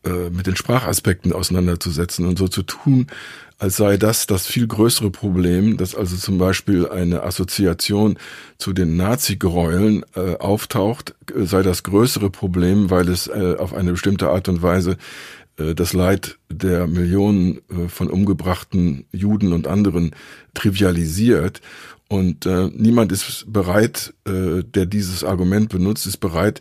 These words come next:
als allererstes auf die Wahrheit, auf die Fakten, auf die Wirklichkeit dieser, äh, Lagersituation in den U S A einzugehen. Man kann daraus nur schlussfolgern, dass das ein Argument ist, um,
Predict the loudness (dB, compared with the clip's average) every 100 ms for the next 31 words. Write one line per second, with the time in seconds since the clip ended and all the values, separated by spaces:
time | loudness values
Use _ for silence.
0 | -18 -20 -10 -8 -6 0 4 4 2 -2
1 | -2 -4 -6 -2 -2 0 0 2 0 0
2 | 0 2 0 0 -4 -4 0 -2 -2 0
3 | 2 2 -2 -2 -2 0 -2 -2 -4 -2
4 | -2 -2 -4 -20 -20 -20 -10 -4 0 2
5 | 2 0 -2 0 0 -2 0 2 4 2
6 | 2 0 0 0 0 0 0 2 2 2
7 | 2 2 0 0 -4 0 0 0 -2 -2
8 | -2 -2 -6 -20 -14 -6 -4 0 2 2
9 | 0 0 -2 0 0 2 0 2 0 0
10 | -2 -2 -2 -4 -2 -2 0 2 2 2
11 | 0 -4 -4 0 2 2